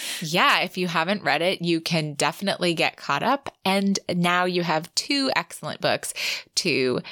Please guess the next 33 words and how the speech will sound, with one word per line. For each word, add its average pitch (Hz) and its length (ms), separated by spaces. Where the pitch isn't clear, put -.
get 160 240
started - 480
with. - 240
And 254 160
if 262 100
you'd 269 140
like 254 160
to 254 80
find 233 260
us 240 160
on 208 140
social 180 280
media, 143 600
as 269 180
always, 202 480
you 170 60
can 165 160
find 151 260
us 151 160
on 139 180
Instagram 240 680
and 170 360
Twitter 175 320
at - 240
T 175 220
as 160 120
in 165 80
Tom, 156 400
N 156 100
as 156 120
in 147 80
Nancy 147 260
Strumpets, 196 580